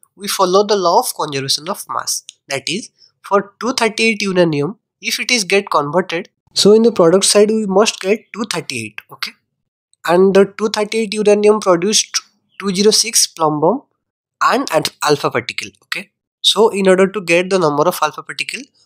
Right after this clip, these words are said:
we just subtract two thirty-eight from two zero six and divide the total number by four, and we get the answer as eight. So there are total eight number of alpha particles formed for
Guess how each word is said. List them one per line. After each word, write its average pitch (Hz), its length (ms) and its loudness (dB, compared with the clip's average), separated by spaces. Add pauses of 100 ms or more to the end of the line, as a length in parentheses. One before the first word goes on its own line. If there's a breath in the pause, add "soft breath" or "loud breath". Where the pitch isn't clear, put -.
(160)
we 170 160 -10
just - 480 -4 (140)
subtract - 680 -2 (340)
two 175 100 -2
thirty-eight 170 540 0
from 156 340 -2
two 139 180 -4
zero 139 140 0
six - 580 -4 (160)
and 156 160 0
divide 196 340 2
the 214 100 2
total 170 360 -2
number 135 220 0
by 160 180 -6
four, 135 280 -6 (520)
and 170 180 0
we 220 120 -2
get 180 280 -2
the 185 60 0
answer 147 400 0
as 196 280 0 (100)
eight. 147 300 -8 (440)
So 196 240 0
there 196 260 4
are 214 60 0
total 196 420 -2
eight 202 300 -4
number 165 320 0
of 202 240 0 (100)
alpha 135 220 -8
particles 151 420 -8
formed - 380 -10 (400)
for 151 160 0